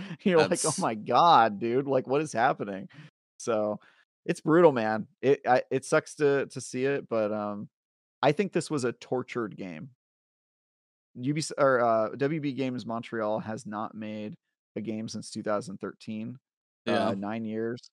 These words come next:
Speaker 1: wi-, and that was Arkham Origins, and I think the reason that it took them nine years to get this game out the door is because whether it was the, they pivoted the game or they had to transition it off of the old consoles or whatever problems were going on, I think this was a,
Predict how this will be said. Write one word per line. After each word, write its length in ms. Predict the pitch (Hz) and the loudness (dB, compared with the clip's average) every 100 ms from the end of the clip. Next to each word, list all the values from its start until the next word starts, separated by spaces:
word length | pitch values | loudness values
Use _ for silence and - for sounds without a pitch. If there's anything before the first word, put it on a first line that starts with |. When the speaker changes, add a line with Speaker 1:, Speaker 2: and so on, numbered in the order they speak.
| _ _ _ | _ _ _
Speaker 1:
wi-, 260 | - 110 104 | -4 0 0
and 120 | 113 | 0
that 140 | 113 110 | 0 0
was 120 | 110 | -2
Arkham 280 | 107 110 104 | -6 -6 -6
Origins, 580 | 107 110 127 135 - _ _ _ _ | -6 -6 -8 -12 -16 _ _ _ _
and 260 | 113 117 110 | -6 -4 -2
I 140 | 117 | -2
think 340 | 113 - 143 139 | -4 -6 -8 -6
the 120 | 123 | -6
reason 420 | 104 113 117 127 | -4 -6 -6 -4
that 100 | 123 104 | -4 -4
it 80 | |
took 180 | - 110 | -8 -8
them 120 | 113 | -8
nine 180 | 104 107 | -8 -8
years 180 | 107 104 | -8 -10
to 80 | 104 | -10
get 100 | 101 | -10
this 140 | 104 | -12
game 160 | - 107 | -8 -8
out 140 | 104 | -8
the 60 | 90 | -8
door 280 | 98 104 110 | -6 -4 -4
is 100 | 101 | -6
because 600 | 98 - 104 98 104 - _ _ _ _ | -10 -4 -2 -2 -6 -14 _ _ _ _
whether 380 | 107 107 113 107 | -6 -4 -2 -4
it 80 | 78 | -2
was 360 | 104 104 98 - | -4 -4 -6 -8
the, 340 | 101 98 98 - _ _ _ - | -8 -6 -6 -8 _ _ _ -10
they 140 | 95 | -8
pivoted 460 | 95 - 156 160 147 | -4 -2 0 0 -4
the 60 | 139 | -4
game 400 | 139 139 139 123 | -4 -4 -4 -4
or 100 | 101 | -2
they 220 | 101 95 | -2 -4
had 140 | 117 | -6
to 60 | 104 | -10
transition 560 | - 113 110 110 107 | -10 -8 -8 -10 -8
it 80 | 104 - | -8 -4
off 200 | 110 107 | -4 -4
of 60 | |
the 60 | 92 | -8
old 200 | 98 - | -8 -6
consoles 760 | 143 156 147 147 139 135 127 107 | -2 -2 0 0 2 2 2 -2
or 220 | 98 92 _ _ - | -4 -4 _ _ 0
whatever 520 | 127 156 185 190 170 120 | 6 6 6 4 2 -2
problems 520 | - 131 131 143 147 131 | 2 6 6 4 -4 -4
were 60 | |
going 240 | 123 120 110 | -4 -4 -2
on, 220 | 110 117 | -2 -2
I 80 | 113 | -4
think 200 | 131 120 | -8 -8
this 200 | 117 120 | -6 -2
was 240 | 110 107 | -2 0
a, 280 | 101 92 | -2 -2